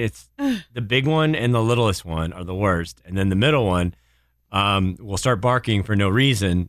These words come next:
Speaker 1: mostly 'cause he wants food or he's trying to distract everybody else. And then it's just bark, bark, bark, bark, bark. Yeah. Between, yeah, between my U P S packaging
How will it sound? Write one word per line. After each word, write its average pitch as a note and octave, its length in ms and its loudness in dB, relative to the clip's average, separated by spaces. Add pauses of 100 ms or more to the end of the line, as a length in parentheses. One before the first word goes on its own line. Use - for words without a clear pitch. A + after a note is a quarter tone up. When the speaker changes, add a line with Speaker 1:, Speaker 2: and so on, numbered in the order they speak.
Speaker 1:
mostly C3+ 300 -2
'cause G#2+ 160 -2
he G#2+ 60 -2
wants G#2 200 -4
food C3 400 0 (280)
or A2 80 -6
he's A#2+ 100 0
trying C3+ 200 -2
to A2 80 -6 (120)
distract C3+ 480 -6
everybody A2+ 400 0
else. G#2+ 400 -2 (380)
And A2+ 120 0
then A#2 120 2
it's A2+ 100 -2
just B2 240 -4
bark, B2 160 -2
bark, G#2+ 160 -4
bark, G2 120 -14
bark, F#2+ 120 -20
bark. F#2+ 240 -14
Yeah. A#2 140 -14 (320)
Between, D3 560 0 (100)
yeah, A2 240 0
between D#3 240 -2
my D3+ 120 2
U D3+ 140 2
P D#3 140 0
S D3 140 0
packaging B2+ 580 -2